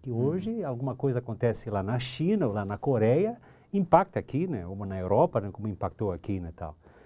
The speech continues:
Speaker 1: Então, é, tem uma série de dificuldades hoje colocadas no cenário que a economia é glo-, é glo-, globalizada hoje e tal.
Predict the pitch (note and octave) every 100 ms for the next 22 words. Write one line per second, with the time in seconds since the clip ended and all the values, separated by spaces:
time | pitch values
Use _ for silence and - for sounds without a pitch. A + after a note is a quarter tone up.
0 | - _ G#2+ - C3 F#3+ E3 G2 F#2+ F#2
1 | - C3 C#3 B2+ E3 G#3 D#3+ C3+ - -
2 | A2+ A2+ D3+ D#3+ C3+ - B2+ - C3+ F3+
3 | - B2 A#2+ D#3+ C#3+ B2+ B2+ C3+ B2+ C#3+
4 | B2 D3 F#3 E3 D#3+ C3 C3+ D#3 B2 D3+
5 | C#3+ A2 F#2+ G2+ A#2+ G2 F2 F2+ D#2+ E2
6 | D#2+